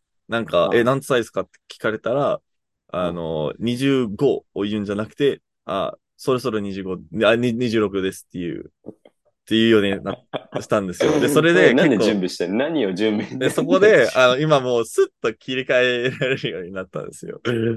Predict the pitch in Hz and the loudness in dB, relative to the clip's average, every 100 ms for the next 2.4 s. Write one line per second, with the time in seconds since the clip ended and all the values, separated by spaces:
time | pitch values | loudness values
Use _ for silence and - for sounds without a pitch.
0 | 107 - 98 95 92 92 104 - 113 - | -4 0 2 2 2 2 0 2 -2 0
1 | 117 - 110 - - 139 127 101 95 92 | -6 -4 -4 0 2 2 0 -4 -10 -8
2 | 131 127 135 - | -6 -6 -10 -18